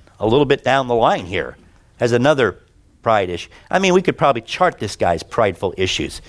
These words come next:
Okay, so he's kinda warned in a dream, some,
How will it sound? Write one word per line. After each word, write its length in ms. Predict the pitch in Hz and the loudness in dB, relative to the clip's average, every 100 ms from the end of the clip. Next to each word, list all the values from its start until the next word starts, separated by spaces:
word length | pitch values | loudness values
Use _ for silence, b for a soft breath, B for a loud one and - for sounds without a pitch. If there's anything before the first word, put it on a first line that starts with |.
| B B B B B B B | B B B B B B B
Okay, 240 | 151 185 | 0 0
so 400 | 147 170 156 143 - | 0 4 4 2 -6
he's 140 | - 165 | -10 -2
kinda 220 | - 277 | 2 4
warned 280 | 196 208 185 | 6 4 4
in 80 | 160 | 0
a 60 | |
dream, 380 | 120 143 147 104 | 0 2 2 0
some, 240 | - 120 | 0 -2